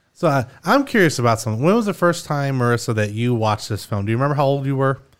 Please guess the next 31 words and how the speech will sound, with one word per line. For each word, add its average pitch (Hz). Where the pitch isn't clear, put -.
'Cause 120
it 117
came 170
out 160
in 151
ninety-eight, 123
so -
it 117
came 165
out 170
the 160
year 147
before 156
you 131
were 113
born, 104
but 117
I'm 117
curious 127
if 117
you 123
can 123
remember 117
roundabouts 131
when 113
the 113
first 117
time 107
you 104
watched 95
it. 95